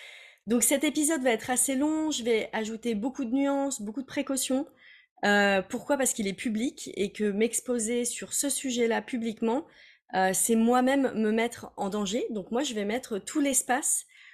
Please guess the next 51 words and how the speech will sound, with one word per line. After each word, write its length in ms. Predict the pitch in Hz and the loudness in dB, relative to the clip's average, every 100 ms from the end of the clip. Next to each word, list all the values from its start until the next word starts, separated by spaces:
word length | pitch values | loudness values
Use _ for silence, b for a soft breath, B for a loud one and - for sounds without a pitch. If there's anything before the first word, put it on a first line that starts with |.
| B _ | B _
pour 220 | 220 - | -12 -8
que 600 | - 233 214 202 196 190 - | 2 4 6 4 2 -2 -2
il 160 | 214 | -2
n'y 140 | 214 226 | 2 4
ait 20 | |
aucun 340 | 220 226 262 | 2 0 -2
danger 320 | 220 233 202 226 | 0 -2 -2 -4
pour 220 | 220 208 | -6 -4
moi. 260 | 220 247 | 0 0
Et 60 | 233 | 0
quand 160 | 214 202 | -4 -8
je 100 | 190 | -6
parle 200 | 208 202 | -4 -2
de 100 | 196 | -2
danger, 340 | 196 196 233 | -4 -4 -4
je 120 | 220 | -4
parle 240 | 202 202 196 | -6 -4 -4
notamment 420 | 196 190 185 190 | -2 -2 -2 -4
de, 240 | 180 165 - B B B - | -4 -6 -8 B B B -8
de, 500 | 180 190 185 175 170 | 0 2 4 4 2
du 120 | 165 | 2
monde 220 | 214 254 | 4 4
Internet 420 | 226 208 196 226 226 | 2 0 -2 -2 -4
qui 100 | - | -8
peut, 260 | 214 226 | 0 2
euh, 120 | 180 | 2
d'un 280 | 170 185 233 | -2 0 0
seul 200 | 233 220 | 2 -2
coup 160 | - 226 | -6 -12
se 120 | - | -12
retrouver 380 | 180 170 185 202 | -10 -8 -2 -2
dans 220 | 190 170 | 0 -4
un 100 | 165 | -4
excès 240 | 190 - | -2 0
de 100 | 202 | 2
violence 440 | 175 175 185 196 - | 0 0 0 -2 -4
pour 180 | - 247 | 0 2
rien. 240 | 180 233 B B B B B | 2 0 B B B B B
Et 120 | 208 | -2
donc, 180 | 196 220 | 2 0
je 80 | 185 | 0
vais 80 | 214 | 0
mettre 180 | 226 | 0
beaucoup 220 | 202 262 285 | 0 -4 -6
de 60 | |
précautions. 640 | - 240 208 - 262 285 285 | -6 -4 -4 -2 0 0 -2
Toutes 300 | - 302 - | -4 -4 -2
les 100 | 262 | 0
personnes 420 | 247 - 262 254 | 0 2 2 2
qui 160 | - | 0
sont... 380 | 208 - 254 254 | 0 2 0 -2